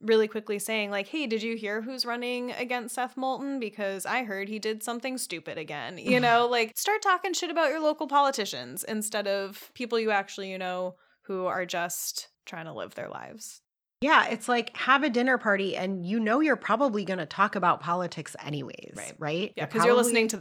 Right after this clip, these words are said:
Speaker 1: this, so you probably bring up politics a lot anyways. <laughs>
Speaker 2: Right.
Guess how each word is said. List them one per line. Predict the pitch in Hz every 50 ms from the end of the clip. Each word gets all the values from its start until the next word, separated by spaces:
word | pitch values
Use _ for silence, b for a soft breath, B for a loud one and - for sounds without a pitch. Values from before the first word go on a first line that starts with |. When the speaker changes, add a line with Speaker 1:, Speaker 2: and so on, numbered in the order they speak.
| 160
Speaker 1:
this, | - -
so | - 196
you | 190 202 208
probably | 208 226 226 220 220
bring | 214 208 202 190
up | 185 180
politics | - 180 160 - - - - -
a | - 156
lot | 160 143 104 104 -
anyways. | - - 113 - 220 - - 285 269 214 208 208
<laughs> | 202 196
Speaker 2:
Right. | 190 208 175 151 123 110 - - -